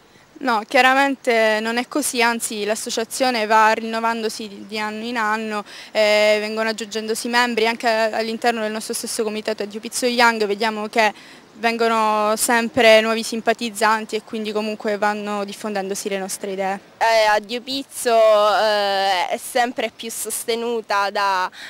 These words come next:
Speaker 2: eh, da, diciamo, dai cittadini e, eh, ha fatto molti passi avanti e continua a farli, fortunatamente.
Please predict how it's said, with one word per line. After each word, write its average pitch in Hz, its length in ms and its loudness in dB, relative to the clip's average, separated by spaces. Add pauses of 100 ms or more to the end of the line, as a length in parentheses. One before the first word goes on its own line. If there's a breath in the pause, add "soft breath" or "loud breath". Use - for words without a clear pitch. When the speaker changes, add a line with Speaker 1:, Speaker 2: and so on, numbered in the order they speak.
Speaker 2:
eh, 180 640 -6
da, 185 380 -4 (320)
diciamo, 202 340 -6
dai 202 140 -2
cittadini 220 960 -4 (240 loud breath)
e, 214 380 2
eh, 185 340 0
ha 240 120 -2
fatto 247 500 0
molti 220 380 -6
passi - 380 -4
avanti 202 600 -2
e 202 200 0
continua 220 460 -8
a 202 80 -8
farli, 170 580 -6
fortunatamente. 185 1080 -8